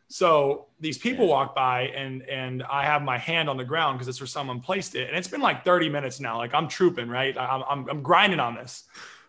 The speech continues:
Speaker 1: And this couple walks by. I don't know if this guy, you know, he looked like the biker. You know, he's got the,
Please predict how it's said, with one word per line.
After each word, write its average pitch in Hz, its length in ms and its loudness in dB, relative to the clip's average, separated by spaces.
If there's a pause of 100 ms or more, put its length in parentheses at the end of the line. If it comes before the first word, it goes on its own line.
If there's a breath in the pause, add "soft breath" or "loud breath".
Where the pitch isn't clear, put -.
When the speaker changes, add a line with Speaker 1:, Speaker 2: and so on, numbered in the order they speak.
(120)
Speaker 1:
And 180 180 2
this 151 140 -4
couple 247 340 4
walks 143 300 6
by. 135 380 2
I 202 120 0
don't 240 140 2
know 170 240 4
if 135 100 -4
this 165 180 -2
guy, 156 440 2
you 202 100 -2
know, 202 140 2
he 196 100 0
looked 240 180 2
like 226 160 0
the 156 80 0
biker. 160 480 4
You 160 100 -4
know, 156 40 -2
he's 147 100 -4
got 156 160 0
the, 127 200 -4